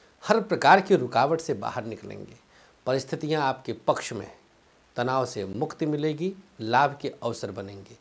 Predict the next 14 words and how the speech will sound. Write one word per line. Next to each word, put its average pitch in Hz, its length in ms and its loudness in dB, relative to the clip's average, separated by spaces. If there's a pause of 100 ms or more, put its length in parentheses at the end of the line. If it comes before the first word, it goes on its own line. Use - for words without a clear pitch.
(440)
व्यापार 131 500 6
आपका 120 320 2
अच्छा 101 260 -6
चलेगा, - 420 -12
बिजनेस 143 420 0
में 165 180 2
किसी 147 220 -4
तरह 123 220 -2
की 120 160 -6
दिक्कत 98 380 -10
नहीं 110 200 -4
आएगी। 95 340 -6 (460)
प्राइवेट 196 320 8
सेक्टर 190 380 2